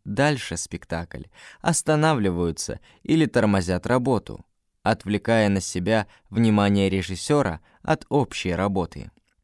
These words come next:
Теперь уже не одна актриса с ленивой волей, но и её партнёры приносят в репетируемую пьесу не жизнь, подлинное переживание и правду,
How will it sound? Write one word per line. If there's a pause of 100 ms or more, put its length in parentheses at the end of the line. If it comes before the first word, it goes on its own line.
(720)
Теперь
уже (240)
не
одна
актриса
с
ленивой
волей, (300)
но
и
её
партнёры (260)
приносят
в
репетируемую
пьесу (180)
не
жизнь, (380)
подлинное
переживание
и
правду,